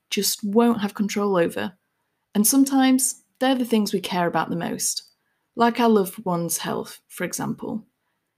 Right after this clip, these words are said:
You need to be able to support yourself through life's changes. Change is very much a big part of life. The seven-year itch has been well researched to say that every seven to ten years we'll experience a big life change.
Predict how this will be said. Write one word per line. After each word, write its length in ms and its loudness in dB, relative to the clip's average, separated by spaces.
You 140 8
need 160 6
to 100 -4
be 120 6
able 280 4
to 160 -6
support 540 0
yourself 760 0
through 300 2
life's 380 -2
changes. 720 -6
Change 440 6
is 160 -2
very 380 -2
much 260 -4
a 60 -6
big 200 -6
part 340 -8
of 120 -14
life. 480 -6
The 80 0
seven-year 500 4
itch 380 -4
has 140 -8
been 220 -6
well 220 -2
researched 600 -6
to 80 -4
say 300 -2
that 240 -4
every 220 2
seven 420 4
to 120 -4
ten 280 4
years 380 0
we'll 100 0
experience 580 0
a 60 -4
big 280 -2
life 260 -4
change. 560 -4